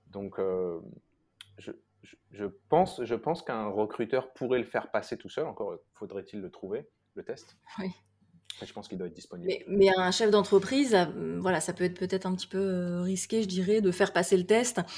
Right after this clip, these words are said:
Speaker 2: parce que les conditions, euh, de passation seront peut-être pas les mêmes d'une personne à une autre, et peut-être faire attention à l'interprétation.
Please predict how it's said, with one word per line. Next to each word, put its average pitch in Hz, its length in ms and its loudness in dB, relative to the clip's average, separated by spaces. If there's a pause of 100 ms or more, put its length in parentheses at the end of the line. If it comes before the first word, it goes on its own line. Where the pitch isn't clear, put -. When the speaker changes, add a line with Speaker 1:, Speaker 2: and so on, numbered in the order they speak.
(460)
Speaker 2:
parce 170 180 -2
que 202 100 8
les 196 160 10
conditions, 202 640 2
euh, 175 140 2
de 170 120 0
passation 180 480 -2
seront 180 240 -4
peut-être 175 200 -4
pas 180 100 0
les 180 120 2
mêmes 185 200 2
d'une 180 180 0
personne 175 380 -2
à 175 60 2
une 175 180 0
autre, 247 320 -4 (580)
et 170 140 -4
peut-être 180 340 -2
faire 170 140 0
attention 175 340 0
à 180 60 2
l'interprétation. 175 840 -2